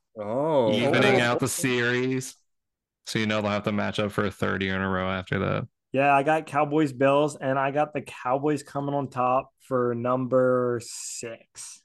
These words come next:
Speaker 3: There's
Speaker 2: That's
Speaker 3: six
Speaker 2: an
Speaker 3: Super Bowl.
Speaker 2: all-time matchup, too. That's like a legacy matchup,
Speaker 3: Oh,
Speaker 2: Bills,
Speaker 3: yeah.
Speaker 2: Cowboys.
Speaker 3: Yeah, two teams that were good, like, thirty years ago.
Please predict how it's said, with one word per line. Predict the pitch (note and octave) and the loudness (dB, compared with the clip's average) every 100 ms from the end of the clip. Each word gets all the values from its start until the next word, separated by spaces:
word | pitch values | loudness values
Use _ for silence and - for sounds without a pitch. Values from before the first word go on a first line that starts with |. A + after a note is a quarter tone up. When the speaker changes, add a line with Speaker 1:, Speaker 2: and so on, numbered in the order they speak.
| _ - | _ -14
Speaker 3:
There's | A2 - | -10 -4
Speaker 2:
That's | - | -2
Speaker 3:
six | C#3 C#3+ | 0 -2
Speaker 2:
an | |
Speaker 3:
Super | - | 0
Bowl. | C3 B2+ | 2 2
Speaker 2:
all-time | C3 C#3 B2+ C3 A#2+ | 2 0 2 2 0
matchup, | G#2 G#2+ A#2 G#2 F#2 | 0 0 -2 -2 -4
too. | - G2+ G2 | -4 -2 -2
That's | F#2 F#2 | -2 -2
like | A2+ | -2
a | A#2 | -2
legacy | F#2 F2 G#2+ G2 G2 | -2 -2 -4 -4 -2
matchup, | F2+ F2+ F2+ F#2+ F#2 | -2 -2 -2 -2 -2
Speaker 3:
Oh, | F#2 _ | -6 _
Speaker 2:
Bills, | - C3+ C3+ | 2 4 4
Speaker 3:
yeah. | B2 A2 | 4 2
Speaker 2:
Cowboys. | F#2+ G2 F#2+ F2 E2+ - _ - | 0 -2 -2 -2 -4 -8 _ -6
Speaker 3:
Yeah, | C3+ A#2+ | -2 -2
two | - C#3 | -2 -4
teams | C3+ D3 C3 | -2 -4 -2
that | B2 B2 | 0 0
were | B2 A#2+ A#2 | 0 0 -2
good, | A#2+ A#2+ A#2+ A#2+ | -4 0 2 2
like, | A#2 A2 G#2+ | -2 -6 -6
thirty | - A2+ A2+ | -6 -4 -4
years | A2 A2 G#2+ | -4 -6 -8
ago. | G#2 G#2+ A2 | -8 -8 -8